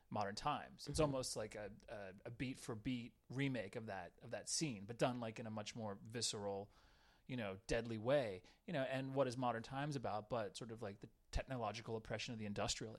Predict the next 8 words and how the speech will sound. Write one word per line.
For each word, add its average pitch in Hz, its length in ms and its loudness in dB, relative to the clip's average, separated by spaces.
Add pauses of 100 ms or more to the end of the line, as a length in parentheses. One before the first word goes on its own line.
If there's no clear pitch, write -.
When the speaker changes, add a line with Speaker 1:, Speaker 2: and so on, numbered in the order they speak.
(120)
Speaker 1:
age, - 280 -16 (300)
you 120 60 2
know? 104 300 0 (320)
Um, 107 460 2 (800)
and, 113 520 4
and, 117 260 -2
and 120 180 -2
cyberpunk, 117 760 6